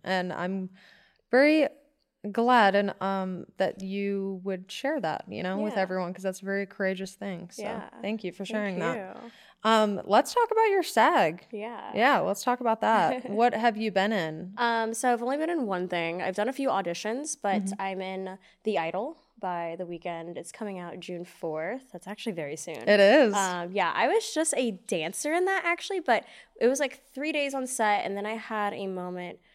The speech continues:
Speaker 2: Um, I'm not sure if they're gonna put it in the T V show, um, but I'm, like, running in between the faux director and Troye Sivan as they're, like, arguing backstage.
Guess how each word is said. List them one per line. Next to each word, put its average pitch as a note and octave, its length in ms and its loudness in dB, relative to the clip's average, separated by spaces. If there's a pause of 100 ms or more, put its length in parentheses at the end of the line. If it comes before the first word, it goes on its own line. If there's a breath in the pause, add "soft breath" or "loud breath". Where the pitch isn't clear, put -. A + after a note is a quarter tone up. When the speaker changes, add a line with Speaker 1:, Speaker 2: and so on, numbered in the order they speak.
(240 soft breath)
Speaker 2:
Um, E3+ 340 -8
I'm F#3+ 100 -8
not A3 160 -10
sure - 140 -10
if A3 80 -12
they're G#3 100 -8
gonna F#3+ 140 -10
put - 280 -10
it C4+ 180 -6
in B3 100 -8
the B3 100 -8
T B3 200 -14
V B3 280 -12
show, C4+ 400 -14 (400 soft breath)
um, F#3 360 -6
but F#3 120 -2
I'm, F#3 160 -2
like, F#3+ 160 -8
running G3+ 440 -2
in G3+ 140 -8
between F#3+ 460 -8
the F3 180 -8
faux G#3+ 460 -4
director C#4+ 680 -4
and G3+ 180 -6
Troye G3+ 240 -10
Sivan F#3 520 -6
as F3 200 -8
they're, E3+ 120 -10
like, D#3+ 240 -8
arguing E3+ 460 -8
backstage. E3 640 -12